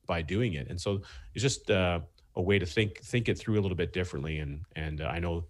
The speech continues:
you and I both listened to, uh, Peter Diamandis, who's got a great podcast with Dan Sullivan called Exponential Wisdom.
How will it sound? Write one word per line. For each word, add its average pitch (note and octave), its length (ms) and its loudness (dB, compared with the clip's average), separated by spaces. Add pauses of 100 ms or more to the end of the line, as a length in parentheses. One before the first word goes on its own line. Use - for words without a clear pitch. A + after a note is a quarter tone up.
you F#2 100 0
and F#2 100 4
I F2 100 2
both F2 240 -2
listened F2 260 -4
to, E2 360 -2
uh, D#2 360 -4
Peter F#2+ 180 0
Diamandis, F2 760 -2 (320)
who's - 100 -14
got E2+ 120 0
a - 20 0
great E2 180 2
podcast E2 380 0
with D#2 100 -10
Dan E2 160 0
Sullivan E2+ 320 -2
called C#2+ 200 -4
Exponential D#2+ 520 -4
Wisdom. F2+ 400 -2